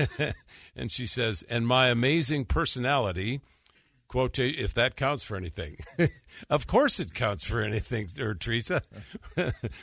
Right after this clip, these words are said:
Uh, "for purchasing my first home. My credit score," she says it, "and that's just fine.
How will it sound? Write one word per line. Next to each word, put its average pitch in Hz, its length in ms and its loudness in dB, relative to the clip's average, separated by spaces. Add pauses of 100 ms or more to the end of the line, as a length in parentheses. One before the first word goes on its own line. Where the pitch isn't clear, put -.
(340)
Uh, 131 440 4 (100)
"for 143 160 0
purchasing 160 580 2
my 147 160 4
first 131 320 -2
home. 95 300 0 (400)
My 127 140 2
credit 135 340 0
score," 131 280 -2
she 120 160 -4
says 117 300 -2
it, 123 100 0
"and 104 200 -2
that's 104 240 -2
just 110 260 -6
fine. 98 480 -2